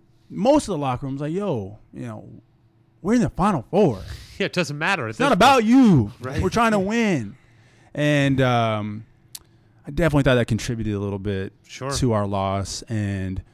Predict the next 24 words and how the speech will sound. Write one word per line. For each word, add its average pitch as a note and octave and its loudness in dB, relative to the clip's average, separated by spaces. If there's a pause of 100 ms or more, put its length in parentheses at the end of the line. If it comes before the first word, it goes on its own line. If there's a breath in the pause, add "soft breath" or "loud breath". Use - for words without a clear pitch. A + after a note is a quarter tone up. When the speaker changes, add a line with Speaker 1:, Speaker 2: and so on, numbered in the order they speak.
(720 soft breath)
Speaker 1:
our C3 4
best C3 -6
player A2+ -2
didn't A2 -4
have A2+ -4
a G#2 -12
great G2+ -10
game. F#2+ -16
I A#2+ -12
mean, B2 -4
I - -6
know A#2 -8
Jeff G#2+ -10 (580)
gave A2 -4
it G2+ -6
all F#2+ -4
he F#2 -8
could, F#2 -8 (180)
just C3 -8
didn't A#2 -6
play G#2+ -6
well. E2+ -10
Speaker 2:
Right. G#2 -8
Speaker 1:
Roy A2 4